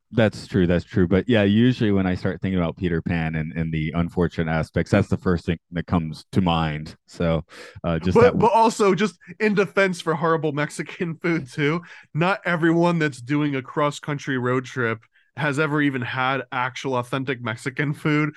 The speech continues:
Speaker 2: So even, like, a crappy, watered down sort of, like, gift shop version of it is still <laughs> better than just, like,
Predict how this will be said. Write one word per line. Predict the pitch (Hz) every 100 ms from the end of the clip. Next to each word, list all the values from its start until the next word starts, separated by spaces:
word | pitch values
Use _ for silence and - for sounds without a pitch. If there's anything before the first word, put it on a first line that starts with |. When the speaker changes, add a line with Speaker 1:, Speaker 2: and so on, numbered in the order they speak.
| -
Speaker 2:
So | - 151 135
even, | 196 214 208
like, | 170
a | 127
crappy, | - - 147 143 - 135
watered | 123 131 131 139 131
down | 135 127 123 120 117 _ _ _
sort | - - 147 131
of, | 113
like, | 123 117 113
gift | 131 123
shop | - 143 131 127
version | 113 117 120 120 117
of | 110
it | 110 107 -
is | 123
still | - - 165 160
<laughs> |
better | 135 160 170 151 143 127 123 - - - -
than | 139 131 127
just, | 131 -
like, | 131 120 113